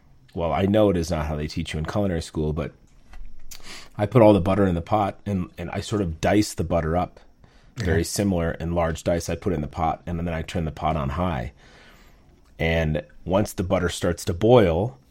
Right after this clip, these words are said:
Speaker 1: then I turn it off, and you just see the milk solids drop to the bottom and, and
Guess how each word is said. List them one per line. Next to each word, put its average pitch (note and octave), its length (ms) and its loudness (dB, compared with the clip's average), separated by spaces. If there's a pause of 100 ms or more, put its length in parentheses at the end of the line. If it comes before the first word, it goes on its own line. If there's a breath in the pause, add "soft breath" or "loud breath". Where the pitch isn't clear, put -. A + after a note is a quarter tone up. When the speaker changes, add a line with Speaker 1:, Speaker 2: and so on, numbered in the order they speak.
(1400)
Speaker 1:
then G#2 140 4
I G2 100 6
turn G2 240 0
it F2 80 2
off, F2+ 360 6
and E2 80 -2
you E2 60 0
just E2 180 -4
see F2+ 100 0
the E2 100 0
milk D#2 240 0
solids C2+ 640 -4 (380)
drop D2+ 260 0
to - 80 -4
the D#2+ 80 -2
bottom D#2 320 0
and, D2 260 -6
and C#2+ 340 -6